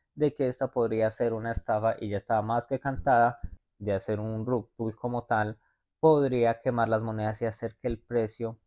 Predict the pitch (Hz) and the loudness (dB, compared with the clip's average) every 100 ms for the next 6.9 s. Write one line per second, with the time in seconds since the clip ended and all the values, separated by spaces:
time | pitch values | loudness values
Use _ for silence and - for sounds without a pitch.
0 | - - 95 92 95 - 123 127 110 - | -12 -2 0 2 0 -2 -4 -2 -4 -4
1 | 95 95 104 107 - 95 - 98 117 110 | -6 -4 -6 -6 -6 -6 -4 2 4 4
2 | 92 92 92 92 98 98 110 107 104 - | 2 -6 -8 -6 -4 -2 -4 -6 -8 -4
3 | 95 104 - 113 - 131 117 113 - - | -4 -4 -6 -6 -2 0 0 -2 -4 -4
4 | 131 104 107 - _ _ _ _ _ _ | -2 0 -2 -4 _ _ _ _ _ _
5 | _ - 98 95 - 107 113 113 110 104 | _ -6 -4 -4 -4 -4 -2 -4 -4 -2
6 | 107 110 120 123 123 - 120 113 123 | 0 2 2 0 -2 0 2 2 -2